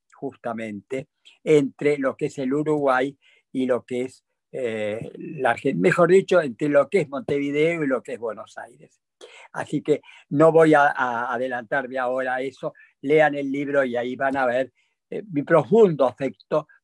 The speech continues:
por el pueblo uruguayo. Y no es casual que haya surgido un personaje como Sanguinetti,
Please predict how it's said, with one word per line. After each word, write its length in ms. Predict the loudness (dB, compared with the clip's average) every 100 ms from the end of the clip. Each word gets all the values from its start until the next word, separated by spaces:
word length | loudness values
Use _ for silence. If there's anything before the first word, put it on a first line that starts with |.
| -4
por 140 | -2
el 120 | -2
pueblo 360 | -2 -4 -2 -6
uruguayo. 680 | -6 -4 -2 -4 -4 -6 -6 _ _ _ _ _ -2
Y 360 | 2 2 0 _ _ _ _ _ _ _ _ _ _ _ _ _ -2
no 200 | 2 4
es 140 | 4
casual 600 | 0 -2 2 2 4 0 -8 _ _
que 140 | -4 -2
haya 240 | -2 -6
surgido 760 | -10 -12 -8 -4 0 2 0 -2 _ _
un 200 | -4 -2
personaje 760 | -2 -4 -2 0 0 -2 -10 -10
como 260 | -8 -10 -6
Sanguinetti, 840 | -4 -2 0 0 -2 -4 -12 -12